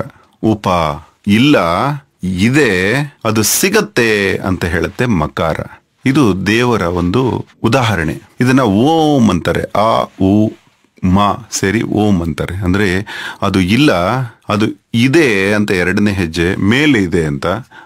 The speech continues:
ಮಕಾರ ಸಿಗತ್ತೆ, ಸಿಕ್ಕಿತು ಅಂತ ಪ್ರತಿನಿಧಿಸುತ್ತೆ. ಅದನ್ನೇ ಓಂ ಅಂತಾರೆ. ಇದು ಕಾಣದ ದೇವರ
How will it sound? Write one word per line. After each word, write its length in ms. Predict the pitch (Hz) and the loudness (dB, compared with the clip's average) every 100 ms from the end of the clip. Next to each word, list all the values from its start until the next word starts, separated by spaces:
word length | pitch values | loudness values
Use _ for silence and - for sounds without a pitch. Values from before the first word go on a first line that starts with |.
| _ | _
ಮಕಾರ 480 | 92 104 110 165 127 90 80 101 - _ - | 0 0 0 0 0 0 0 -4 -8 _ -6
ಸಿಗತ್ತೆ, 960 | - 120 117 127 - 92 90 87 82 - - - | -2 0 0 -2 -2 0 0 -2 -6 -8 -6 -2
ಸಿಕ್ಕಿತು 800 | 151 147 - 104 101 90 87 82 | -2 -2 -4 -2 -2 0 0 -2
ಅಂತ 220 | 78 82 107 | -4 -4 -4
ಪ್ರತಿನಿಧಿಸುತ್ತೆ. 960 | 113 - 90 87 92 87 - - - | -6 -6 -6 -2 -2 -2 -6 -8 -6
ಅದನ್ನೇ 280 | 80 95 104 | -4 -2 -4
ಓಂ 640 | 60 92 92 95 92 85 | -4 -2 2 2 2 0
ಅಂತಾರೆ. 500 | 76 71 - - _ _ - | -4 -8 -12 -14 _ _ -2
ಇದು 520 | 180 175 123 117 139 - - _ _ - | 2 4 4 2 0 -4 -12 _ _ -6
ಕಾಣದ 800 | 120 123 151 131 117 127 131 123 - - - | -2 2 2 2 2 2 -2 -8 -16 -10 -2
ದೇವರ 340 | 117 120 107 | 0 2 2